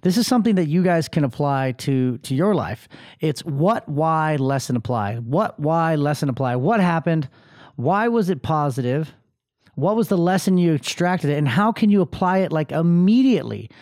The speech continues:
and apply it to your body, being, balance, and,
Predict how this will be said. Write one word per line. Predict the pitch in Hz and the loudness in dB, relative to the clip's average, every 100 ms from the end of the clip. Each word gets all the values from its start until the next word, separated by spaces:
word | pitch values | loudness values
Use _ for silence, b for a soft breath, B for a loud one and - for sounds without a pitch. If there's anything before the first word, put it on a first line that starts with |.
| B B _ | B B _
and | 254 269 | -2 0
apply | 208 - 196 190 | 0 0 0 0
it | 165 | 0
to | 175 | 0
your | 175 165 | 0 0
body, | 131 151 151 | 0 0 0
being, | 147 143 139 131 | 0 0 0 0
balance, | 131 127 123 120 | -2 -2 -2 -4
and, | 127 113 104 | -4 -4 -6